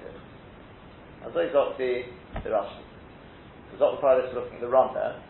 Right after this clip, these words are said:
and the Ram says, "I disagree. You're mixing up Shabbos and Chesed Yini b'chosav v'le b'chokav."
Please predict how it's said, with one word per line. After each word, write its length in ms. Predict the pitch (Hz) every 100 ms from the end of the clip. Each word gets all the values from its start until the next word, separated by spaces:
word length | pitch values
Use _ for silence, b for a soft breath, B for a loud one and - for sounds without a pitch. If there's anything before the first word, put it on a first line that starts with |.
| - - -
and 120 | 117
the 60 |
Ram 220 | 151 202 -
says, 260 | 269 - -
"I 160 | 127
disagree. 600 | 139 - - - - - - - - - - -
You're 140 | 143 160
mixing 280 | - 226
up 340 | 220 185 - - - -
Shabbos 360 | - 131 143 - - - - - - - - - - - - - -
and 320 | 135 147 151 156 - - - - - - - - - - - - - - - - - - - -
Chesed 200 | 147 139 143
Yini 260 | 131 135
b'chosav 580 | 127 - 170 - 151 135
v'le 220 | 139 139
b'chokav." 500 | 131 - 127 - -